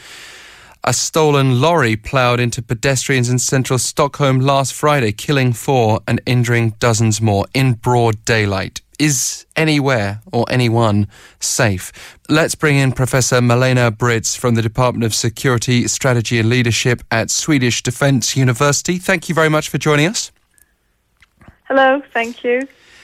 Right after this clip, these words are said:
Speaker 1: So the first suspect caught in the Sweden case, reportedly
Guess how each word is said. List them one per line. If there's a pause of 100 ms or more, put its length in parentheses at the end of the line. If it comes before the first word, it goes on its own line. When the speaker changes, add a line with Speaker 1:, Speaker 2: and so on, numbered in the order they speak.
(640)
Speaker 1:
So
the
first (160)
suspect (100)
caught
in
the
Sweden
case, (200)
reportedly